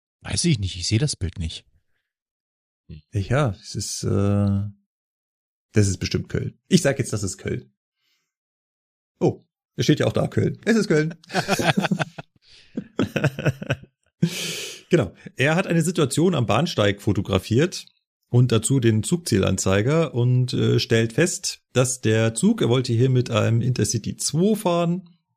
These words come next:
Speaker 2: nicht ganz die Stelle getroffen hat, wo die Fahrgäste erwartet haben, dass er stehen bleiben würde.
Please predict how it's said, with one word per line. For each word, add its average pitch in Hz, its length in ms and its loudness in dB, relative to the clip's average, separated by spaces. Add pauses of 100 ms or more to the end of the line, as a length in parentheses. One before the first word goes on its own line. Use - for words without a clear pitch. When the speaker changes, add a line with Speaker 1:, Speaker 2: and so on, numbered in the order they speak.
(400)
Speaker 2:
nicht 131 180 4
ganz 214 260 2
die 180 80 2
Stelle 196 260 2
getroffen 185 360 2
hat, 185 180 -2
wo 156 80 4
die 139 240 2
Fahrgäste 175 400 0
erwartet 143 360 0
haben, 120 200 2
dass 117 160 0
er 110 80 2
stehen 123 300 2
bleiben 107 260 2
würde. 98 320 2